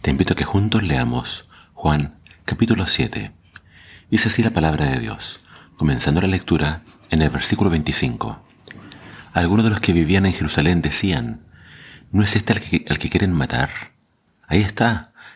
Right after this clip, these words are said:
hablando ante los ojos del mundo, y nadie le dice nada. ¿Será que las autoridades se convencieron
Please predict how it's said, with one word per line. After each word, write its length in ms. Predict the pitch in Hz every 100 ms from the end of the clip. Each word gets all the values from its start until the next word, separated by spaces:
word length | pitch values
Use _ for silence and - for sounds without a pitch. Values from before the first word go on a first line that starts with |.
| -
hablando 300 | 76 76 95
ante 160 | 98
los 240 | 82 - 90
ojos 200 | - 85
del 180 | 139 120
mundo, 540 | 82 135 78 - - _ _ - - -
y 80 | 76
nadie 220 | - -
le 80 | -
dice 240 | 78 131
nada. 460 | - 127 123 - _ _ _ _ _ - -
¿Será 220 | - 76 90
que 80 |
las 120 | 101 101
autoridades 580 | 90 80 73 78 80
se 120 | - -
convencieron 920 | 71 - 58 - - 71 117 120 -